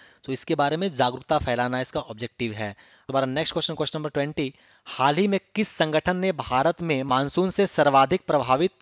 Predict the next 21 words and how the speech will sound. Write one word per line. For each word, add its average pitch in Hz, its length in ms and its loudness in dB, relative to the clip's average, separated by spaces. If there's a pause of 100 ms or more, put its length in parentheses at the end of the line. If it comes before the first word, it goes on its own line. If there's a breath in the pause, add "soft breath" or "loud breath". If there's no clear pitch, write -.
(100)
समुदायों 139 540 4
को 143 320 2 (320 soft breath)
सहायता 139 420 4
देने 160 180 0
की 160 60 -4
घोषणा 131 320 0
की 123 140 -8
है? 107 220 -8 (420 soft breath)
Which 175 260 2
organization 156 540 0
has 147 200 2
recently 151 480 0
announced 139 460 -2 (140)
assistance 170 580 -4 (360)
to 160 140 2
the 180 100 6 (160)
communities 143 580 0 (340 loud breath)
most 156 400 -2
affected 156 480 -2
by 147 100 2
the 160 160 0